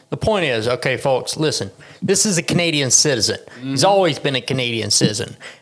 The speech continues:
Speaker 1: but he has worked in the United States a lot.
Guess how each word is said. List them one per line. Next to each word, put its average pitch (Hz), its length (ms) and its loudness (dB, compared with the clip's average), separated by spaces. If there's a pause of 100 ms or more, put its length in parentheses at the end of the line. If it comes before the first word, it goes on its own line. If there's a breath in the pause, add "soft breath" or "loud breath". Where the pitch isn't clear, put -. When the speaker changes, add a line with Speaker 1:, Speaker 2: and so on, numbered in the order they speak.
Speaker 1:
but 147 160 4
he 151 100 2
has 151 240 -2
worked 180 300 0
in 165 240 -2
the 160 80 0
United 139 340 0
States 123 340 0 (100)
a 113 180 2
lot. 110 680 -2